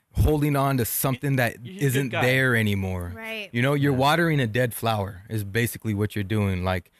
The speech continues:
Speaker 1: that rose is gone. It's already bloomed. It's, the petals have already fallen off.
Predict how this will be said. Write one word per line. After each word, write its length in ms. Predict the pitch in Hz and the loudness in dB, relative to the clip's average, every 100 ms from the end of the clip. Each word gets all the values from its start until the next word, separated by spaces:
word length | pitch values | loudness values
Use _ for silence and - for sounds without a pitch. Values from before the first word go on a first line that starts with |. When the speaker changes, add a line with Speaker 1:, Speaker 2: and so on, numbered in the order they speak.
| _ - | _ -4
Speaker 1:
that 200 | 113 113 | -4 0
rose 400 | 123 143 147 113 | 0 2 2 0
is 220 | 101 90 | -2 -2
gone. 320 | 104 113 104 | -2 0 2
It's 180 | 98 - - | 0 -4 -4
already 220 | 110 104 | -2 -2
bloomed. 500 | 90 101 113 104 95 | -2 -2 0 0 -2
It's, 220 | 101 - - | -4 -8 -8
the 140 | 101 | -8
petals 360 | - 123 131 123 | -2 0 0 -2
have 160 | 113 | -2
already 240 | 110 110 107 | -2 -2 -2
fallen 440 | - 113 110 101 | -4 -4 -2 0
off. 320 | 107 110 95 | 2 2 0